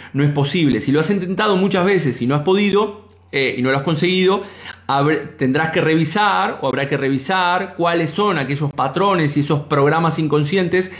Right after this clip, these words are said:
que todavía están ahí en tu caja y que no te dejan encontrar, eh, ese equilibrio. Porque yo sé que hay muchas personas ahí, la ley de la atracción, no sé qué, no todo el mundo la aplica de una manera,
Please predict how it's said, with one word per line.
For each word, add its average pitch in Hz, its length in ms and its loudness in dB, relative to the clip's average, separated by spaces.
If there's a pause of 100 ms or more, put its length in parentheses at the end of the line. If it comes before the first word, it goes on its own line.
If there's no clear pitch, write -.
(160)
que 135 120 0
todavía 139 760 2 (220)
están 160 320 -4
ahí 170 160 2
en 165 80 2
tu 175 120 0
caja 180 380 -2 (280)
y 156 120 0
que 156 100 0
no 156 140 2
te 160 100 2
dejan 180 420 0 (240)
encontrar, 147 880 0
eh, 127 340 0
ese 151 240 0
equilibrio. 120 480 -2
Porque 160 460 0 (760)
yo 123 140 -2
sé 135 160 -2
que 127 80 -2
hay 123 80 2
muchas 127 240 0
personas 123 400 -2
ahí, 202 300 2
la 160 100 2
ley 160 120 0
de 147 60 0
la 131 60 0
atracción, 202 560 0
no 143 100 0
sé 127 160 -4
qué, 208 380 0
no 147 540 2
todo 180 200 2
el 170 60 2
mundo 175 320 2
la 120 140 2
aplica 160 580 -2 (300)
de 131 140 0
una 151 180 2
manera, 151 760 -2